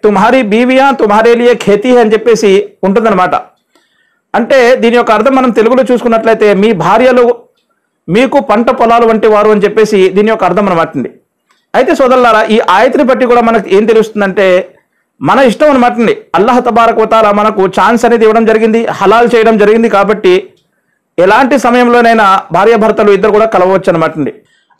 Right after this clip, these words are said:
అయితే సోదరులారా, ఇస్లాం ధర్మంలో ఎక్కడ కూడా గర్భిణీ భార్యతోటి సంభోగం చేయకూడదని చెప్పేసి ఎక్కడ కూడా లేదు.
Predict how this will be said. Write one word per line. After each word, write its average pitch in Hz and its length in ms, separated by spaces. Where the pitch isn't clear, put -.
అయితే 247 200
సోదరులారా, 247 580
ఇస్లాం 214 440
ధర్మంలో 240 680
ఎక్కడ 226 340
కూడా 233 320
గర్భిణీ 240 420
భార్యతోటి 208 880
సంభోగం 220 540
చేయకూడదని 226 580
చెప్పేసి 214 500
ఎక్కడ - 220
కూడా 214 180
లేదు. 185 380